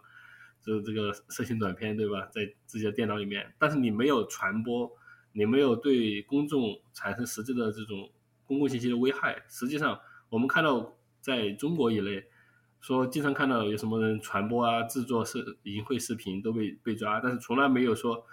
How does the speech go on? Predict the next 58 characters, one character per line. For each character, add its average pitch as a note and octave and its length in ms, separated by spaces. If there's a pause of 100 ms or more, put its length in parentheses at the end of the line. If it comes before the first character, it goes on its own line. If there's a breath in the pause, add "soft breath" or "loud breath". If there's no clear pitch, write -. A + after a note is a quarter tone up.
(340 loud breath)
哪 G2+ 180
一 A2+ 80
个 A#2 220
什 G#2+ 100
么 G#2+ 120
宅 G#2 220
男 G#2+ 280
在 A2 120
家 A#2 180
里 A2+ 100
面， G#2+ 260
因 A#2 120
为 G#2 260 (140)
自 B2+ 160
己 G#2+ 120
在 G#2+ 120
家 A2+ 120
里 A2 80
面 G2+ 140
看， G#2 460
或 G#2+ 100
者 G2+ 120
说 G2+ 280 (240 soft breath)
下 A#2+ 220
载 G#2+ 180
了 G2 260
被 G#2 120
抓。 G2 260 (280)
可 - 200
能 D#3+ 380
也 A2 200
不， A#2+ 800
这 G#2+ 120
个 G#2+ 160
叫 B2 140
什 A#2 80
么， A2 100
也， A2 240
也 A2+ 180
不 E3 100
合 C#3+ 180
法， - 240
但 C3 80
是 C3+ 120
至 E3 180
少 G2+ 200 (280 loud breath)
没 A#2 100
有 D#3 140
大 B2 160
规 A#2+ 80
模 A#2 160
地 G#2+ 60
发 A2+ 140
生 A#2 140
这 A#2 80
种 G2+ 80
事 A#2+ 220
情。 - 160